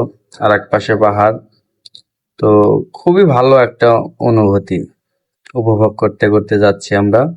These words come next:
তো আর অল্প কিছুক্ষণের ভিতরে আমরা পাটুয়া ট্রেক যেয়ে পৌঁছাবো। আমরা প্রায় কাছাকাছি চলে এসেছি পাটুয়া ট্রেকের, তাই আমরা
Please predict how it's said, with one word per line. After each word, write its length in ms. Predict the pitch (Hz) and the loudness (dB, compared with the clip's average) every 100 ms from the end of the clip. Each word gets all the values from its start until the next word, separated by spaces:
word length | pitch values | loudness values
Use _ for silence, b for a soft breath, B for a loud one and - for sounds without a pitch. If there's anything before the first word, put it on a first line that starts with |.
| - _ _ _ _ | -14 _ _ _ _
তো 100 | 110 | 0
আর 140 | 104 107 | 2 4
অল্প 220 | 117 113 113 | 2 -2 -6
কিছুক্ষণের 460 | 113 113 - 117 113 | -4 -4 -4 -2 0
ভিতরে 240 | 117 123 | 0 2
আমরা 180 | 147 147 | 2 2
পাটুয়া 360 | 147 120 113 101 | 2 0 0 0
ট্রেক 220 | 104 98 - | -2 -6 -10
যেয়ে 220 | - 101 101 | -4 -2 -2
পৌঁছাবো। 440 | 101 95 95 90 95 - _ _ _ _ _ _ _ _ _ _ _ - | -2 -2 -2 -4 -6 -14 _ _ _ _ _ _ _ _ _ _ _ -4
আমরা 260 | 135 139 143 | 0 2 2
প্রায় 200 | 143 139 139 | 2 2 2
কাছাকাছি 420 | 127 131 135 143 143 | 2 2 0 0 0
চলে 180 | 131 127 113 | 2 2 2
এসেছি 360 | 123 117 131 131 | -2 -2 0 0
পাটুয়া 360 | 127 120 120 117 117 | 0 0 2 0 0
ট্রেকের, 380 | 113 - 123 147 - _ _ - | -2 0 0 -2 -8 _ _ -2
তাই 120 | 123 | 0
আমরা 200 | 123 | 2